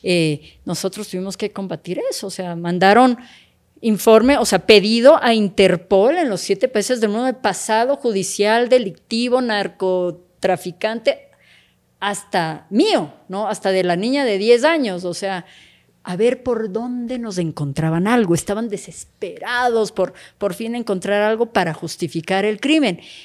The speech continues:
¿no? Y como mi papá dice, "Es que no encontraron, porque no existe nada", porque jamás tuvimos que ver, nunca,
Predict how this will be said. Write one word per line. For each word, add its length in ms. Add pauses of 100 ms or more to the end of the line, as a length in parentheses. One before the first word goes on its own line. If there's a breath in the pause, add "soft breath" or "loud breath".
(300 loud breath)
¿no? 320
Y 80
como 240
mi 160
papá 260
dice, 200
"Es 100
que 160
no 120
encontraron, 760 (760 soft breath)
porque 280
no 120
existe 540
nada", 380 (340 loud breath)
porque 500
jamás 600
tuvimos 400
que 160
ver, 460
nunca, 560